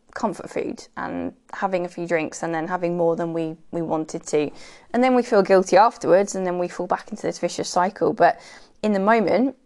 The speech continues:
our brain just wants that immediate pleasure. It's how it's wired, it's how it's designed. Ever since we evolved as human beings, we've always been looking to find pleasure and avoid pain.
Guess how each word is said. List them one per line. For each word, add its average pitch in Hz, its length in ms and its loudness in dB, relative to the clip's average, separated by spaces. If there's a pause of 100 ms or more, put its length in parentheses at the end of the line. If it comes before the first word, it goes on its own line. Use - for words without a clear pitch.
(160)
our 202 140 -4
brain 202 280 2
just 185 220 -4
wants - 200 -6
that - 140 0
immediate 170 460 -4
pleasure. - 460 -2 (360)
It's 190 120 -6
how 202 220 4
it's 190 120 -2
wired, 175 580 4
it's - 100 -12
how 185 180 2
it's - 160 -6
designed. 170 720 -2 (120)
Ever 196 200 0
since 196 240 -6
we 180 120 -4
evolved 175 520 2
as 175 100 -8
human 170 280 -6
beings, 202 340 -4
we've 185 140 -10
always 185 340 0
been 170 240 -4
looking 170 420 -6
to - 160 -16
find 185 320 -6
pleasure 196 380 4 (480)
and 185 120 -2
avoid 180 320 2
pain. 139 380 -6